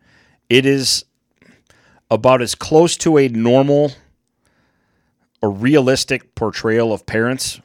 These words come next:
while they're working. For the mo-, now there's some T V centralized stuff in there, but, um, it is a, you can relate to this show a hell of a lot more than you can Friends or Big Bang Theory, anything like that. Like, you watch the show, you're like,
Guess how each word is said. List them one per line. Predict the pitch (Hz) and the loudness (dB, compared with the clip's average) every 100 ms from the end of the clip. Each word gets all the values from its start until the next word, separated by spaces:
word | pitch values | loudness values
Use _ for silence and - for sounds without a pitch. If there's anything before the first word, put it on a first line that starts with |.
| _ | _
while | 107 | -6
they're | 101 95 | -4 -2
working. | 104 120 135 139 - _ _ | -2 -4 -6 -8 -12 _ _
For | - | -10
the | 104 | -6
mo-, | 101 107 - | -6 -8 -6
now | 113 | -6
there's | 107 110 | -4 -4
some | - | -6
T | 92 - 92 | -10 -10 -8
V | 95 | -6
centralized | - 101 90 90 85 | -8 -8 -8 -8 -8
stuff | - 92 - | -8 -10 -6
in | 101 | -6
there, | 92 90 | -6 -8
but, | 85 92 - - - - _ | -6 -8 -10 -20 -20 -20 _
um, | - 98 92 90 - | -4 -2 -2 -8 -4
it | 143 | 0
is | 156 131 | 0 2
a, | 127 120 113 - | 2 2 0 -6
you | 123 165 | -4 -4
can | - 175 | -2 -4
relate | 135 123 135 139 | -2 0 0 0
to | 131 | -2
this | 117 123 | -2 -2
show | - 104 | 0 0
a | 95 | 0
hell | 113 | -2
of | 110 | 0
a | |
lot | 113 87 | -2 -2
more | 107 104 | -2 -4
than | 98 | -4
you | 95 | -10
can | - 104 98 92 _ _ _ | -6 -6 -6 -10 _ _ _
Friends | - - 107 92 82 92 | -12 -2 0 0 -6 -10
or | 92 | -6
Big | 104 90 | -6 -4
Bang | 95 95 | -4 -6
Theory, | 85 90 85 | -6 -8 -8
anything | 98 | -8
like | 98 - | -8 -6
that. | 98 80 | -8 -6
Like, | 95 | -6
you | 143 | -2
watch | 131 143 - | 2 2 0
the | 143 | -8
show, | - 135 | -2 0
you're | 120 | 0
like, | 104 92 | -2 -6